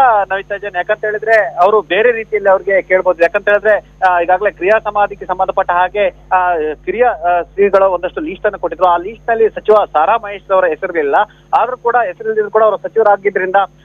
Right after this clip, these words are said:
ಆ, ಎಸ್ ಪಿ ದಿವ್ಯಾ ಗೋಪಿನಾಥ್ ರವರಿಗೆ ತಾವು ಕೇಳ್ಕೊಳ್ಬೋದು. "ನಾನೊಬ್ಬ, ಆ,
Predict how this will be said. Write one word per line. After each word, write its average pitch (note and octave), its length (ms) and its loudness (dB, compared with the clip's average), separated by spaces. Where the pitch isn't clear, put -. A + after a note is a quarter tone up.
ಆ, G3 80 2
ಎಸ್ F3 280 -8
ಪಿ G#3+ 280 -2
ದಿವ್ಯಾ F#3+ 340 0
ಗೋಪಿನಾಥ್ F#3+ 520 -4
ರವರಿಗೆ F#3 520 0
ತಾವು F3 540 -4
ಕೇಳ್ಕೊಳ್ಬೋದು. G3 640 0
"ನಾನೊಬ್ಬ, E3+ 320 0
ಆ, F3+ 140 0